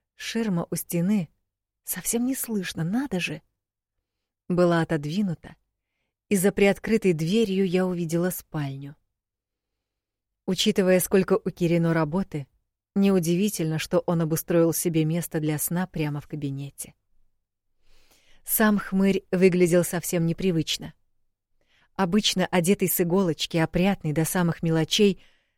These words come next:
сейчас он был весь какой-то помятый, без камзола, в серой рубашке с закатанными рукавами и расстёгнутом чёрном жилете.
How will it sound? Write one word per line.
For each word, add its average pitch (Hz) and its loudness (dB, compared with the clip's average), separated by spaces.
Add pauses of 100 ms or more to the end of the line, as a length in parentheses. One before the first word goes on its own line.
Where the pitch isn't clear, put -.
(160)
сейчас - -4
он 214 4
был 202 2
весь 202 2
какой-то 196 -4
помятый, 180 -2 (360)
без 247 0
камзола, 156 0 (400)
в - -12
серой 226 4
рубашке 170 0
с 151 -4
закатанными 165 0
рукавами 165 0 (360)
и 214 4
расстёгнутом 208 0
чёрном 170 -2
жилете. 165 -4